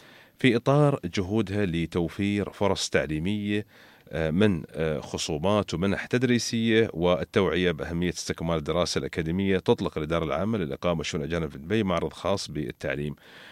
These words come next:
أعطونا اسم هذا المعرض اللي شهد عام في، آه، في عام ألفين وثلاثة وعشرين نسخته الرابعة. ألفين وثلاثة وعشرين كانت نسخة الرابعة من هذا المعرض، معرض له علاقة بالتعليم وله علاقة بالسعادة. سهلت عليكم،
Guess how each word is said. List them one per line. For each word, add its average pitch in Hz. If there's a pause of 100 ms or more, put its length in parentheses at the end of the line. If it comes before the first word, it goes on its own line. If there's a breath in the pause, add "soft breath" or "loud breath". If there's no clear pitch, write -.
(140 loud breath)
أعطونا 160
اسم 113
هذا 85
المعرض 101 (120)
اللي 110
شهد 120 (180)
عام 95
في، -
آه، 117
في -
عام 113
ألفين 131
وثلاثة 123
وعشرين 127
نسخته 104
الرابعة. 73
ألفين 85
وثلاثة 123
وعشرين 139
كانت 107
نسخة 127 (460 loud breath)
الرابعة 95
من 78
هذا 104
المعرض، 71 (200)
معرض 80
له 76
علاقة 78
بالتعليم 113
وله 101
علاقة 113
بالسعادة. 69 (180)
سهلت 107
عليكم، 71